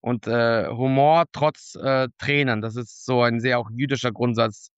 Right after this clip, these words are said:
der auch bei Sholem Aleichem in der Literatur bespr-, äh, beschrieben wird, ist das, was ich mir manchmal wünsche, einfach mal durch Tränen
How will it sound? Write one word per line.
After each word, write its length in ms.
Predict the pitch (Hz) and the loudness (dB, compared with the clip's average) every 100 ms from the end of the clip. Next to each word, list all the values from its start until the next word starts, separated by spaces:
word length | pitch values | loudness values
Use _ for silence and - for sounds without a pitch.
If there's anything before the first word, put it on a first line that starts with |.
| _ _ | _ _
der 80 | 120 | -2
auch 40 | 113 | 0
bei 80 | |
Sholem 300 | 110 131 120 | 0 0 2
Aleichem 380 | 117 135 143 123 | 2 0 0 0
in 60 | 117 | 0
der 80 | 113 | -2
Literatur 380 | 110 120 147 139 | -2 0 0 0
bespr-, 380 | 131 - 113 110 | -2 -6 -4 -2
äh, 40 | |
beschrieben 460 | 110 - 120 107 107 | -4 -4 -4 -2 0
wird, 180 | 98 - _ _ _ _ _ | -2 -4 _ _ _ _ _
ist 200 | 113 - | -12 -2
das, 180 | 151 139 | -2 0
was 140 | 135 | -2
ich 120 | 123 | -2
mir 140 | 131 127 | -2 0
manchmal 400 | 123 127 131 117 | -2 -2 -2 0
wünsche, 340 | 123 113 110 | -2 -2 -2
einfach 280 | 120 131 135 | -2 -2 0
mal 200 | 131 131 | 0 0
durch 240 | 117 123 - | 0 -6 -6
Tränen 500 | - 131 139 139 | -2 0 0 -2